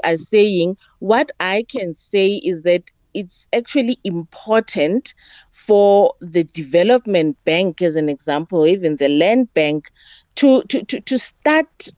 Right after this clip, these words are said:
probing and inquiring how to best, um, formulate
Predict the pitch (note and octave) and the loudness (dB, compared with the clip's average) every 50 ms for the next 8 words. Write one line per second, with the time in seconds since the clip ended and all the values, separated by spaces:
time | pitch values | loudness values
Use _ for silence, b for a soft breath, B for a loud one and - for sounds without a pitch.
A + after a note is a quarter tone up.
0 | _ _ _ _ _ _ _ _ _ _ _ _ _ _ - - - - E4+ D#4+ | _ _ _ _ _ _ _ _ _ _ _ _ _ _ -12 -8 0 2 4 6
1 | D#4+ E4 E4 B3+ G3+ G#3 G3 F3 F3 E3+ - - G#3 G#3 G3+ G3+ G3 F#3 F3+ _ | 6 6 4 4 2 0 2 2 0 0 0 -2 -2 0 2 0 0 0 -2 _
2 | - A#3+ A#3+ A#3+ A#3 A#3 A3 G3 G3 G3+ G#3+ G#3+ G#3+ - - F#3 - _ - F#3+ | 0 2 4 4 4 4 2 0 0 0 0 0 0 0 -2 -4 -4 _ -2 0
3 | G3 G#3 F#3+ - - - _ - - - - _ _ _ _ _ _ _ _ _ | 0 0 -2 -4 -6 -8 _ -12 -12 -12 -12 _ _ _ _ _ _ _ _ _
4 | _ _ _ - F3 F3 E3+ E3 E3 E3 E3+ E3+ F3 F3 E3+ E3+ - _ _ _ | _ _ _ -8 -6 -4 -2 -2 -2 -4 -4 -6 -6 -8 -10 -12 -14 _ _ _
5 | _ _ _ _ _ _ - - - - - C4 A#3+ B3+ B3+ B3+ C4 B3+ B3 G#3 | _ _ _ _ _ _ -20 -20 -12 -2 2 2 4 4 4 2 2 2 0 0
6 | G3 F#3 F3 E3 D3+ _ _ _ - - - | 2 0 0 0 -2 _ _ _ -20 -20 -20